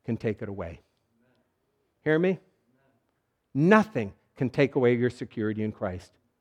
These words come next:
There's nothing that you or anyone else can do to take God's love away from you.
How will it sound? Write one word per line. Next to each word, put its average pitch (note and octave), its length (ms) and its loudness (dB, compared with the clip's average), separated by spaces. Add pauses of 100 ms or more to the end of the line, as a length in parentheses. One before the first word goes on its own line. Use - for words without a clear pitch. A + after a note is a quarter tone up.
(380)
There's G3 240 10
nothing C4 600 8
that E3+ 180 10
you A3 320 8
or F3+ 400 8
anyone A#3+ 420 6
else G#3 220 4
can G3 160 8
do C#3 260 6 (300)
to D#3 80 -4
take E3 260 2
God's C3+ 300 4
love A#2+ 240 2
away A2+ 240 2
from G#2 200 -4
you. G2+ 200 -4